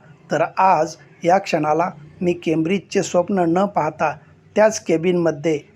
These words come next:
वॉचमन म्हणून बसलेलो असतो. एखादा कलावंत असला तरी तो कलंदर असतो.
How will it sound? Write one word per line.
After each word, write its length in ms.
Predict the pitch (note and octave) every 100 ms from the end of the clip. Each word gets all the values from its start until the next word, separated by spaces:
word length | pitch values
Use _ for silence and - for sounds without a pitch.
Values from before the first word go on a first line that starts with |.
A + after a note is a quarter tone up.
| - F3
वॉचमन 540 | D#3+ E3 E3 G3+ G#3+
म्हणून 360 | F#3+ E3+ F3+ E3
बसलेलो 580 | D3+ D3 E3+ F3+ E3+
असतो. 360 | C#3+ - C3+ - _ _ _ _ _ _ _ -
एखादा 420 | E3 - F3+ F#3
कलावंत 580 | F#3 D#3 D#3+ F3 F3+ F3
असला 340 | D3 C#3+ E3
तरी 260 | E3 F#3 F3
तो 180 | E3+ D#3+
कलंदर 500 | - D3+ F3 F3+ D#3
असतो. 420 | D3 - D3